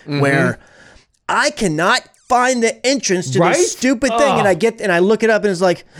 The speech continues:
Speaker 2: "A little after you get to this part in the quest,
Speaker 3: Ugh,
Speaker 2: then you
Speaker 3: it's the
Speaker 2: can get on."
Speaker 3: worst.
Speaker 2: Oh my gosh,
Speaker 3: I hate
Speaker 2: come
Speaker 3: when they
Speaker 2: on.
Speaker 3: do that. They did.
Speaker 2: Get
Speaker 3: I,
Speaker 2: outta here
Speaker 3: they
Speaker 2: with
Speaker 3: got
Speaker 2: that.
Speaker 3: me so many
Speaker 2: Get
Speaker 3: times
Speaker 2: outta
Speaker 3: with
Speaker 2: here
Speaker 3: Black
Speaker 2: with that.
Speaker 3: Flag too, because there were, uh, like, question marks, and I'm like, "Ooh, what's this?" And I'm like,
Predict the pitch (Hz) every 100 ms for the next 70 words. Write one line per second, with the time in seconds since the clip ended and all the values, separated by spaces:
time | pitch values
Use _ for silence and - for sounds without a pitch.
0 | 202 - - 381 381 - 330 294 254 269
1 | 269 277 - 170 165 139 151 147 185 208
2 | - 170 170 151 226 170 156 131 156 160
3 | 190 196 170 143 104 90 - 196 233 240
4 | 208 214 277 214 269 240 233 208 262 185
5 | 147 170 135 226 196 113 147 202 233 208
6 | 226 214 214 - 220 220 233 220 143 190
7 | 196 196 165 120 151 170 - 170 180 214
8 | 165 - 208 214 131 - _ _ _ _
9 | 170 175 185 147 156 190 190 190 170 170
10 | 156 156 135 - 190 190 214 170 123 110
11 | 156 151 151 - _ _ 165 220 131 170
12 | 254 220 - - - 196 185 - 180 202
13 | 196